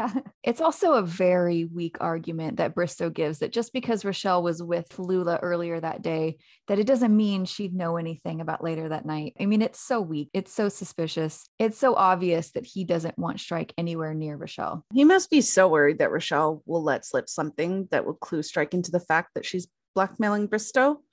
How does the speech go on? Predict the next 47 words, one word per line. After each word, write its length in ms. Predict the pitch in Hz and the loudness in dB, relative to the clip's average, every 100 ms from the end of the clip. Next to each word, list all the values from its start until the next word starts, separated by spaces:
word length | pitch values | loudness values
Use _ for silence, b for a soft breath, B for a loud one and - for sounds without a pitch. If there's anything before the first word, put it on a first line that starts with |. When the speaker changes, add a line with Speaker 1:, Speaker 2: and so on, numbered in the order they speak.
| b b b - | b b b -6
Speaker 1:
Mm-hmm. 140 | 185 | 0
Speaker 2:
I 100 | 185 | 4
mean, 240 | 233 233 214 | 6 6 6
obviously, 800 | 165 208 185 180 190 185 175 - - | 6 6 4 0 0 0 -2 -6 -2
as 360 | 180 190 190 | 2 2 0
he 120 | 226 233 | -6 -4
should 200 | 349 202 | -4 -4
be, 200 | 165 170 | -6 -6
because 420 | 185 208 190 180 | -6 -4 -4 -4
as 140 | 175 | -8
soon 320 | - 185 190 | -6 -2 2
as 120 | 220 214 | 2 2
Strike 280 | 208 208 | 0 0
meets 240 | 214 226 220 | -2 -4 -2
her, 120 | 151 | -2
he 80 | 175 | -2
begins 300 | 151 156 - | -4 -6 -6
to 60 | |
question 400 | - 202 - 170 | -2 -2 -2 -4
where 100 | 160 | -2
the 80 | 165 | 0
hell 180 | 190 185 | 2 2
she's 220 | 196 190 | 0 -6
getting 260 | 196 185 185 | 0 0 2
all 120 | 175 | -2
her 120 | 190 160 | -2 -4
money. 420 | 180 185 - 180 _ - | -6 -6 -8 -10 _ 0
I'm 120 | 320 | 4
having 280 | 453 330 247 | 6 8 6
so 320 | - - 214 196 | 4 2 4 6
much 240 | 202 - | 4 4
fun 180 | 202 190 | 2 2
this 200 | 185 - | 0 -2
read 160 | 165 | -6
through, 200 | 185 202 | 0 0
trying 260 | 220 208 185 | 2 0 0
to 100 | 226 | 0
imagine 580 | 185 143 156 220 254 226 | 0 0 0 2 2 0
<laughs> 0 | |
what 180 | - - - | -4 -10 -12
Bristow 300 | 196 - 175 | -10 -6 -4
is 160 | - | -6
thinking 440 | - - 151 208 233 | -8 -10 -4 -2 0
in 120 | 214 | 0
scenes 300 | 214 175 170 | 0 -2 0
like 200 | 185 165 - | 0 0 -2
this. 400 | 87 233 - | -2 0 -4